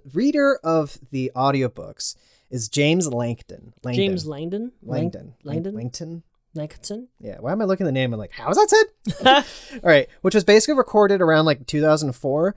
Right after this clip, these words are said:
Speaker 2: Hmm.
Speaker 1: and I keep forgetting to say this on air. Um, each book begins with quote-unquote author's notes, which is actually read by Lloyd Alexander.
Speaker 2: Hey.
Speaker 1: So, like, before every book, there's, like, this, uh, this old man being like,
Speaker 2: Hello.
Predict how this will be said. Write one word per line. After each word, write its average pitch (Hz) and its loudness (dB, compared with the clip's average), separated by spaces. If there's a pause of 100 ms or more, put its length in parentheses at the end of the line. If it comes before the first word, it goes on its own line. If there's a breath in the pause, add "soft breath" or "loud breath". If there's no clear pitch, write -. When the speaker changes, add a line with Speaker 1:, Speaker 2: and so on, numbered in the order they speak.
Speaker 2:
Hmm. 185 -6
Speaker 1:
and 185 0
I 208 6
keep 226 -8
forgetting 180 2
to 147 -4
say 160 0
this 147 -2
on 147 -4
air. 123 -6 (160)
Um, 147 2
each 214 -8
book 240 2
begins 170 0
with 156 -2
quote-unquote 156 0
author's 143 0
notes, 214 2
which 160 -2
is 151 -2
actually 156 0
read 220 4 (300)
by 127 0
Lloyd 117 -4
Alexander. 156 -4 (100)
Speaker 2:
Hey. 151 -8
Speaker 1:
So, 175 2
like, 165 2 (100)
before 185 2
every 175 4
book, 139 0
there's, 139 -2
like, 139 0
this, 135 -4 (160)
uh, 151 0 (320)
this 208 -6
old 202 0
man 170 -4
being 151 -6
like, 160 -2
Speaker 2:
Hello. 330 -8